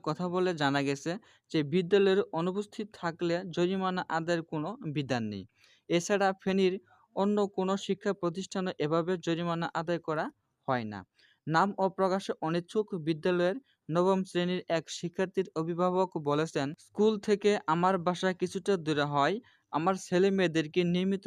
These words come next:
ক্লাসে পাঠানো সম্ভব হয় না। তবে অনুপস্থিতির জন্য কর্তৃপক্ষ কঠোর হবে এটি ইতিবাচক নয়। তাই বলে এমন সিদ্ধান্ত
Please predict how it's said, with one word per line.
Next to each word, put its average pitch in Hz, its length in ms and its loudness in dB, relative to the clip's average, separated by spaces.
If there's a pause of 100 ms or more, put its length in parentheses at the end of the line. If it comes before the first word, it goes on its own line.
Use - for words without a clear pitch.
(120)
ক্লাসে 160 340 -2
পাঠানো 175 380 -4 (160)
সম্ভব 139 460 -2
হয় 95 200 -10
না। 90 100 -10 (440)
তবে 196 180 6 (340)
অনুপস্থিতির 214 720 -2
জন্য 151 280 0
কর্তৃপক্ষ 196 580 -2 (160)
কঠোর 185 320 0
হবে 175 260 0 (380)
এটি 170 260 0 (200)
ইতিবাচক 180 640 -4
নয়। 104 260 -6 (380)
তাই 180 200 4
বলে 196 260 4 (120)
এমন 180 260 0
সিদ্ধান্ত 180 500 -4